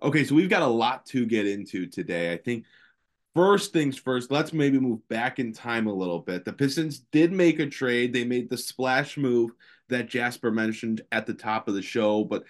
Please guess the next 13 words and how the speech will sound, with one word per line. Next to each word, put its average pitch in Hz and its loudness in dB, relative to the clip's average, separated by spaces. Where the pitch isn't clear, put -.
they 127 6
traded 160 4
with 160 0
Washington, 135 -2
acquiring 120 2
Mike 113 0
Muscala 120 2
and 107 -2
Danilo 113 2
Gallinari 113 0
from 98 -8
the 92 -4
Wizards 120 0